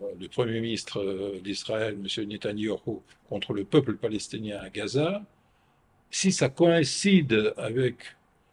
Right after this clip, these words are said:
la chute d'un hélicoptère d'un, du, du, du président iranien, c'est en quelque, peut-être que la raison était purement technique, mais on ne sait pas.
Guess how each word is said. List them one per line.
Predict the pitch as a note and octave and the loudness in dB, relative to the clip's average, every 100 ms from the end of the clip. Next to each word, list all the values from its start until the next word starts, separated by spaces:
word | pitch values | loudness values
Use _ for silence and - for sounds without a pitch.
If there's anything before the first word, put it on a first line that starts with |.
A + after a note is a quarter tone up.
| - | -4
la | A2 | 0
chute | - - G3 - - | 2 2 2 2 0
d'un | B2 C3 A2+ A#2+ | -6 -4 -4 0
hélicoptère | A#2 A#2 A#2+ - C3+ A#2+ G#2 | -2 2 0 2 2 4 2
d'un, | G2+ G#2+ G#2+ G2+ G2 F#2+ G2+ G2 F#2+ | -4 -6 -6 -6 -10 -10 -10 -10 -12
du, | F#2+ G#2 | -10 -10
du, | G2+ | -8
du | G2+ G#2 | -8 -10
président | - G#2 A2 A#2+ G2+ | -8 -6 -4 -2 -2
iranien, | F#2 F#2 G2 F3 G#3 F#3+ - _ _ _ _ _ _ _ _ _ _ _ | -2 -4 -4 -2 -2 -4 -6 _ _ _ _ _ _ _ _ _ _ _
c'est | - - A#3 | -4 4 6
en | G3 | 8
quelque, | G3 F#3+ E3+ D3+ - _ _ - - | 8 8 8 2 0 _ _ -20 -8
peut-être | - B2+ G#3 G#3 C#3+ | 0 6 8 8 0
que | C3 | 2
la | B2 A#2+ | 2 4
raison | B2 C#3+ D#3+ | 2 2 0
était | B2 | -2
purement | - B2+ F#2 C3 | -2 -2 0 -2
technique, | D#3 F3+ G#3 D3 - - _ _ | -2 0 2 2 0 -18 _ _
mais | A#2 B2 | -4 -2
on | B2 | 0
ne | B2+ | -2
sait | - D3 | 0 -2
pas. | - | -4